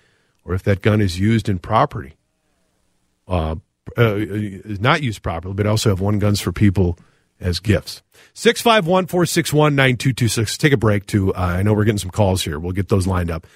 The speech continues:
Six five one, four six one, nine two two six. It should be a felony.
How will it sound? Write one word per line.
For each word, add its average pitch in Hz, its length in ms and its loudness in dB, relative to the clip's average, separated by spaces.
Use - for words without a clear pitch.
Six - 320 -4
five 160 300 2
one, 131 180 0
four 139 240 0
six - 280 -2
one, 120 220 4
nine 101 220 0
two 117 160 -2
two 107 180 0
six. - 500 -2
It 160 100 4
should 180 120 -2
be 165 80 4
a 131 60 2
felony. 101 320 -2